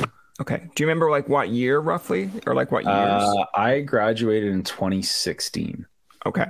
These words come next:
Speaker 2: So it would have been, like, twenty twelve to twenty sixteen.
Speaker 1: Okay. Twenty twelve, twenty sixteen. Okay. So I actually would have been, so twenty twelve, twenty sixteen, I probably would have just started actually in twenty twelve.
Speaker 2: Mm-hmm.
Speaker 1: So,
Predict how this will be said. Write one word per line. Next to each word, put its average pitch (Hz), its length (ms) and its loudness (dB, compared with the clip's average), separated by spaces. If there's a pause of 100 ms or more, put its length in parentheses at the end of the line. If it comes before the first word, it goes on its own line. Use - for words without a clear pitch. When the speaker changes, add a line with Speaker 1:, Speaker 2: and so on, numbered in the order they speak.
Speaker 2:
So 85 460 0
it 78 60 -2
would 90 120 0
have 85 60 -4
been, 90 120 2
like, 87 120 -2
twenty 90 260 -2
twelve 78 320 0
to - 80 -16
twenty 76 240 -4
sixteen. - 500 -6 (540)
Speaker 1:
Okay. - 380 -2 (180)
Twenty - 220 -4
twelve, - 240 -4
twenty - 180 -6
sixteen. - 240 -4
Okay. 123 220 -2
So - 320 -4
I 95 220 2
actually 135 460 0
would 110 160 -2
have - 200 -6
been, 104 600 -2
so - 160 -4
twenty 127 240 -2
twelve, 127 260 -2
twenty - 400 -2 (120)
sixteen, - 840 -2 (600)
I 110 100 4
probably 156 420 2
would 151 100 4
have 123 100 0
just 123 160 0
started 107 480 2
actually - 500 -2
in 101 220 -2
twenty 117 440 0 (100)
twelve. 120 880 0 (180)
Speaker 2:
Mm-hmm. 95 320 0 (460)
Speaker 1:
So, 104 440 0